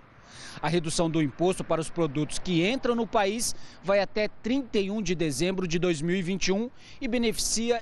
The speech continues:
itens considerados sem produção nacional equivalente. Segundo a Secretaria de Comércio Exterior e Assuntos Internacionais do Ministério da Economia,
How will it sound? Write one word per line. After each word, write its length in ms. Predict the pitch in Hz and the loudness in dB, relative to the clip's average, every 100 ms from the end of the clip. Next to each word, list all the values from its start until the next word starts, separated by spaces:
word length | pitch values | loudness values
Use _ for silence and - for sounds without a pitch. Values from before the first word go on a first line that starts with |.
| - | -2
itens 520 | 196 226 - 170 - | -2 -2 0 0 2
considerados 800 | 165 165 - 160 156 170 170 - - - | 0 0 2 2 2 2 -2 -8 -8 -4
sem 340 | - 208 233 | 2 2 0
produção 480 | - 185 156 180 175 | 0 0 2 2 2
nacional 480 | 175 - 175 165 170 | 2 2 2 4 2
equivalente. 680 | 175 170 190 180 170 - - - - - - - - | 2 2 2 0 -2 -4 -6 -14 -18 -20 -18 -10 0
Segundo 340 | 175 156 180 | 0 2 2
a 40 | 165 | 2
Secretaria 460 | 165 165 175 165 | 0 0 0 2
de 120 | 147 | 0
Comércio 500 | - 151 165 202 - | 0 0 2 2 2
Exterior 480 | 175 - 175 156 160 | 0 2 2 4 4
e 80 | 160 | 4
Assuntos 580 | 151 - 151 151 139 156 | 0 0 -2 0 0 0
Internacionais 800 | 240 214 190 175 165 156 160 143 | 2 2 2 2 2 2 0 0
do 80 | 147 | -2
Ministério 440 | 151 139 190 196 | -2 0 0 2
da 60 | 214 | 0
Economia, 580 | 214 208 202 190 220 | 0 0 0 4 2